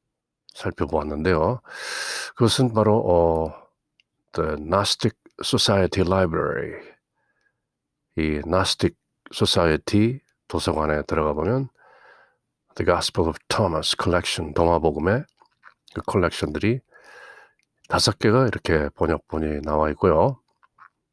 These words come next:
그 각자의 번역본에, 에, 주석은 없습니다. 다만 이 다섯 개의 가장, 음, 잘 알려진 그리고 잘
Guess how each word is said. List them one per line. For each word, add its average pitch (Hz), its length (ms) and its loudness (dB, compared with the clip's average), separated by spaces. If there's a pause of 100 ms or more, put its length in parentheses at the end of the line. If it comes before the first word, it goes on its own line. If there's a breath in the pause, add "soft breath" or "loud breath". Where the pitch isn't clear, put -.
(120)
그 80 140 -4
각자의 82 480 0
번역본에, 85 640 0 (760)
에, 76 400 -6 (500)
주석은 120 680 0 (760)
없습니다. - 760 -4 (600 soft breath)
다만 90 460 0 (600 soft breath)
이 90 400 4
다섯 90 340 2
개의 92 300 2
가장, 131 500 0 (200)
음, 76 520 -6 (720)
잘 - 240 0
알려진 82 520 0
그리고 80 240 -4
잘 87 460 -2